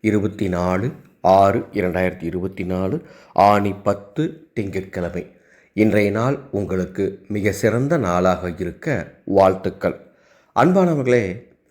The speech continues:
பயணம் போகும்போதும் சரி, வாழ்க்கையாக இருந்தாலும் சரி, அதிக பாரத்தை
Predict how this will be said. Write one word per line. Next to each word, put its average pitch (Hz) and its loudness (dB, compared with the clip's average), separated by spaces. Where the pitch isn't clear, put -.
பயணம் 190 4
போகும்போதும் 123 -2
சரி, 78 -6
வாழ்க்கையாக 147 4
இருந்தாலும் 104 0
சரி, 76 -10
அதிக 214 6
பாரத்தை 123 4